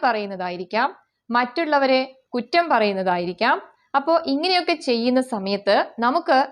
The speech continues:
നമ്മുടെ ലക്ഷ്യത്തിൽ എത്താനുള്ള ആ ഒരു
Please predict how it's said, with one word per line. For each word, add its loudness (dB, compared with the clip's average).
നമ്മുടെ 2
ലക്ഷ്യത്തിൽ -2
എത്താനുള്ള 0
ആ 4
ഒരു 2